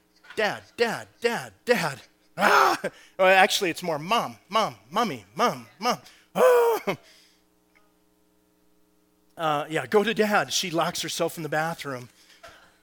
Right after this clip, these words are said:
And their little fingers come under the door. "Mom, Mom." I digress. Um, see, the,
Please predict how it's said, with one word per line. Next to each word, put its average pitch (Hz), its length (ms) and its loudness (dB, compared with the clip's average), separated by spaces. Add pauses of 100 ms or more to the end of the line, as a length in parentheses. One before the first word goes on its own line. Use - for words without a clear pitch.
(240)
And 165 100 -8
their 185 100 0
little 202 200 2
fingers 196 500 -2
come 185 180 -2
under 185 140 -4
the 170 120 -6
door. 170 460 -2 (440)
"Mom, 240 400 -8
Mom." 220 360 -8 (960)
I 160 80 -4
digress. 160 640 -4 (320)
Um, 156 520 -4 (1600)
see, 233 200 -4
the, 214 200 -8